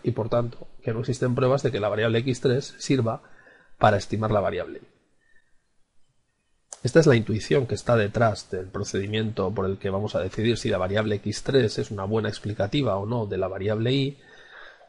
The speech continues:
pero naturalmente detrás de este razonamiento hay una prueba de hipótesis, y en lugar de hablar de la variable x tres vamos a hablar en general de una variable cualquiera, X J. Bien,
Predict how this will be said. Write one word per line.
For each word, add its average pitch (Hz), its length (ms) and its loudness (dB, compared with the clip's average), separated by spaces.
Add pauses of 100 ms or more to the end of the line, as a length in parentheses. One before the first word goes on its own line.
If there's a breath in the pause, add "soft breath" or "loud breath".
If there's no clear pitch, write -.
pero 110 360 2
naturalmente 110 680 -2
detrás 110 400 -2
de 104 120 0
este 113 300 -2
razonamiento 107 600 -4
hay 104 120 0
una 98 160 -4
prueba 104 240 0
de 92 60 -6
hipótesis, 101 680 -4
y 117 100 0
en 104 80 0
lugar 120 220 2
de 131 60 4
hablar 131 200 4
de 110 80 2
la 104 80 2
variable 110 560 0
x - 320 -4
tres 147 240 6
vamos 107 260 -2
a - 40 0
hablar 113 160 2
en 117 80 -2
general 123 480 2
de 110 80 -6
una 110 200 -2
variable 104 440 -2
cualquiera, 110 520 0 (920)
X 107 320 -4
J. - 320 -14 (1600 soft breath)
Bien, - 280 -4